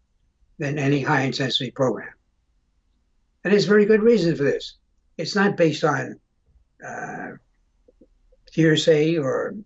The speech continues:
practical experience, even though it's, this will back it up. The program is a moderate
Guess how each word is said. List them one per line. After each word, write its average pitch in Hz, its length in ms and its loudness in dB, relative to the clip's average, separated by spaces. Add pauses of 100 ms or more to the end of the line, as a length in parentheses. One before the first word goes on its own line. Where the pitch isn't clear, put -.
(120)
practical 139 340 -2
experience, 147 600 -6 (300)
even 143 180 -2
though 131 100 0
it's, - 180 -8 (120)
this 139 140 -6
will 127 80 -2
back - 260 -2
it 147 100 -2
up. 143 260 -4 (3250)
The 139 220 -4
program 180 640 4
is 147 220 -4
a 147 100 -2
moderate 165 680 0